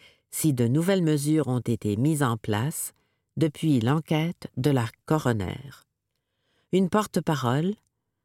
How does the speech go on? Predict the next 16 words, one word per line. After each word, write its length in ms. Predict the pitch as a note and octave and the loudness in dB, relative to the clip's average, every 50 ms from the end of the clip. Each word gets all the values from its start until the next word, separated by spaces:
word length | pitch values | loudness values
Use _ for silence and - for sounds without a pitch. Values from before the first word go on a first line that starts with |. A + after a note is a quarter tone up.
| _ _ _ _ _ _ _ _ - | _ _ _ _ _ _ _ _ -2
a 100 | D3 D3 | -2 0
précisé 720 | - - G3+ E3+ - - E3 D3 B2+ B2+ C3 C#3 D#3 F3 | 2 2 0 0 2 2 0 2 2 4 4 4 2 2
que 140 | - - E3 | 2 2 2
les 240 | E3 F#3+ A3 G3+ G3+ | 2 4 2 2 2
employés 640 | G3 F3 - - C#3 C3+ C#3 C#3+ F3+ G3+ G#3 G3+ - _ | 0 0 0 0 0 2 2 2 2 0 0 0 -2 _
peuvent 300 | - E3+ F3 F3+ F3 - - | 0 0 0 0 0 -2 -4
adhérer 640 | C3+ C3 B2+ B2+ B2+ A#2+ - C#3+ D3+ F3 G3 G#3 G#3 _ | -4 -2 0 0 0 0 0 0 2 2 2 0 -2 _
par 380 | - D3 C#3 C#3 C#3+ C#3+ D3 - - | -2 0 2 2 0 0 -4 -6 -4
l'U 260 | A#2+ C#3 D#3 F3+ E3+ - - | 0 0 2 2 2 0 0
M 240 | A#2 A2+ A2+ G#2 G2+ _ | 0 0 0 -2 -6 _
Q 260 | - - E3+ F#3 G#3+ - _ _ _ _ _ _ _ _ _ _ _ - | -6 -4 -2 -2 -2 -4 _ _ _ _ _ _ _ _ _ _ _ -2
à 120 | C3 C#3 | 0 0
divers 540 | B2+ C3+ D#3 F#3+ G#3 F3+ F#3+ E3 C3+ A2+ - | 0 0 0 0 2 2 2 0 0 -2 0
regroupements 640 | D3 E3+ E3+ D3+ C#3 D3+ D#3+ C#3+ - C#3+ C#3+ C#3 C#3 | 0 0 0 0 0 0 0 0 0 0 0 0 0
d'assurance, 760 | B2 B2 A#2+ - - - G#2 G2+ G#2 G#2+ C#3 - - - - _ _ _ _ _ _ - | 0 -2 -4 -4 -4 -6 -4 -4 -2 -2 -4 -4 -6 -8 -12 _ _ _ _ _ _ 0
dont 320 | D3+ E3+ F#3 G3+ G#3+ A3 | 2 2 2 2 2 0